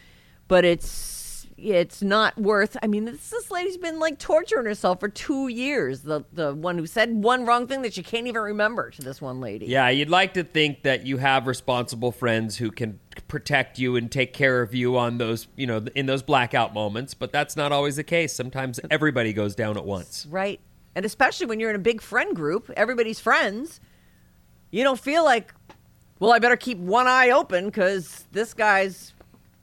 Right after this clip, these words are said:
Speaker 1: a problem."
Speaker 2: Right.
Speaker 1: Everybody's just there partying together, and when they pass out, they pass out. That's just awful.
Speaker 2: Anyway,
Speaker 1: Uh,
Speaker 2: that's
Speaker 1: okay,
Speaker 2: college
Speaker 1: so
Speaker 2: students suffer a hundred and two booze-related consequences over four years. We move on.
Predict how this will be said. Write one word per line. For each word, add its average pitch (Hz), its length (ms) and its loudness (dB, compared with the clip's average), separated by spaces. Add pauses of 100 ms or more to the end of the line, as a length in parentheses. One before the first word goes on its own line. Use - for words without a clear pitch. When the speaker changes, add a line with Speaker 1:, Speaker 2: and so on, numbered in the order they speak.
(140)
Speaker 1:
a 175 80 -4
problem." 143 640 -2 (320)
Speaker 2:
Right. 110 340 0
Speaker 1:
Everybody's 190 500 -2
just - 460 -4 (160)
there 170 280 0
partying 202 460 0
together, 190 440 -2
and 160 180 -4
when 160 80 -6
they 156 100 -6
pass 185 320 -6
out, 185 140 -6
they 175 80 -8
pass 185 340 -6
out. 196 260 -6
That's 170 200 -6
just 135 180 -16
awful. 123 400 -10 (800)
Speaker 2:
Anyway, 143 360 6
Speaker 1:
Uh, 104 240 6
Speaker 2:
that's 151 240 4
Speaker 1:
okay, 247 180 4
Speaker 2:
college 196 240 6
Speaker 1:
so 185 100 4
Speaker 2:
students 180 260 0
suffer 185 340 4
a 160 60 6
hundred 190 320 4
and 180 80 -8
two 190 160 4
booze-related 156 680 4
consequences 135 680 -2
over 123 240 0
four 139 260 -2
years. 190 540 0
We 135 140 -6
move 131 260 -2
on. 92 240 -4